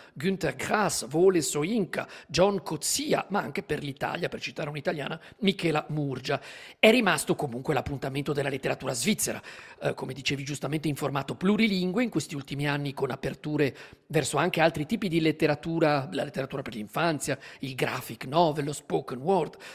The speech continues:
Molto è cambiato dai tempi mitici in cui era la inossidabile Veronica Ieggi, direttrice operativa del festival fino al duemiladodici dalla fondazione, e era lei che accoglieva sempre il pubblico e i partecipanti direttamente nell'atrio del Landhaus,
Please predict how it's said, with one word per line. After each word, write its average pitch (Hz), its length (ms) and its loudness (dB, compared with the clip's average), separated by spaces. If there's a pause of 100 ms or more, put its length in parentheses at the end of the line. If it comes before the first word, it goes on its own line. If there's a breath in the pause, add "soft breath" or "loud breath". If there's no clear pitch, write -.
(180 loud breath)
Molto 269 600 2
è 202 200 2
cambiato 185 540 -2
dai 120 260 -2
tempi 185 380 -2
mitici 160 520 -4
in 110 80 -10
cui 147 180 -2
era 147 100 2
la - 320 -6
inossidabile 165 840 0 (200 loud breath)
Veronica 160 460 2
Ieggi, - 460 0 (220 soft breath)
direttrice 143 480 -2
operativa 147 420 -2
del 139 140 -2
festival 170 400 0
fino 196 360 -2
al 127 280 -4
duemiladodici 160 1000 -2
dalla 147 240 -2
fondazione, - 720 -8 (460 loud breath)
e 180 440 6
era 143 140 6
lei 190 220 6
che 160 120 0
accoglieva 143 380 0
sempre - 320 0
il 139 80 0
pubblico 156 460 -2
e 139 40 2
i - 20 -14
partecipanti 156 720 -2
direttamente 139 560 -4
nell'atrio 143 420 -4
del 131 160 -2
Landhaus, 165 800 -2